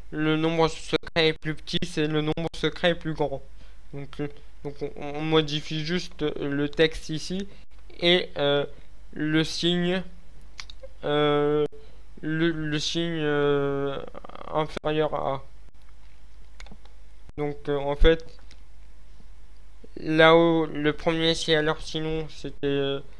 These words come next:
c'était comme, comme ça, et là c'est, c'est comme ça. Voilà, donc c'est inférieur à A. Voilà. Et on a une, donc,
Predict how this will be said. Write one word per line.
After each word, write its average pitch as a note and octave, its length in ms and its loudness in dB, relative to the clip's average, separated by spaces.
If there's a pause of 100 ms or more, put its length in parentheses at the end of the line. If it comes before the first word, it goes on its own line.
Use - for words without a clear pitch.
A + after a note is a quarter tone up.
(140)
c'était C#3+ 400 -4
comme, D3 440 -2 (560)
comme D3+ 240 -2
ça, E3 280 0 (600)
et C#3+ 120 -4
là D3+ 280 2
c'est, C#3+ 560 -2 (120)
c'est - 320 -4
comme C#3+ 180 2 (100)
ça. C3 100 -8 (760)
Voilà, B2+ 220 -4 (340)
donc C3 120 -8
c'est C3 320 -8
inférieur C#3+ 580 2
à C#3 240 -2
A. C3+ 80 -4 (2000)
Voilà. C#3+ 280 -2 (2500)
Et F#3 160 4
on F3+ 220 4
a F3+ 200 6
une, D3+ 540 -2
donc, D3 360 0